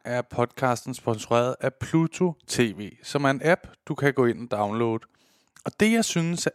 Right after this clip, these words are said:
allerfedest ved den her tjeneste, er, at det er gratis at bruge, og så skal du ikke lave et login og holde styr på en ekstra adgangskode til din samling. Jeg har i hvert fald tusind adgangskoder efterhånden. Pluto T V's app er virkelig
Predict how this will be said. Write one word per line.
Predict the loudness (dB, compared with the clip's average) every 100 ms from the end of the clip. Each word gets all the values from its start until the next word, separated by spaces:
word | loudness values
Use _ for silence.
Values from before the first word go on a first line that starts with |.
| -4
allerfedest | -2 -2 -4 0 0 0 -4
ved | -4
den | -4 -2
her | -4
tjeneste, | -4 -6 -4 -6 -6
er, | -4 -4
at | -4 -2
det | -2
er | 0 -2 -4 -4
gratis | 0 4 4 2 -4
at | -2
bruge, | 2 2 2 -4 -16 -20 -20 _
og | -2
så | 0
skal | 0 2
du | 2
ikke | 2
lave | 2 4 2 2 -4
et | 0
login | 0 0 0 0 0 _ -6
og |
holde | -2 -2
styr | 0 2 2
på | 2
en | -2
ekstra | -2 -4 -2 0
adgangskode | 0 0 -2 -6 -6 -2 2 0
til | 0 -2
din | -2
samling. | 2 2 2 0 -2 -4 -12 -20 -8
Jeg | 0
har | 4 4
i |
hvert | 4 2
fald | 0 -2 -6 -10
tusind | -6 -6 -4 0
adgangskoder | 0 -2 -8 -6 -2 0
efterhånden. | -2 -6 -6 -6 -8 -16 -20 -20 -20 _ -6
Pluto | 2 4 2
T | 0 4
V's | 4 2 4
app | 4 2 -8 0
er | 2 4 0 -6 _
virkelig | 0 2 4 2 -2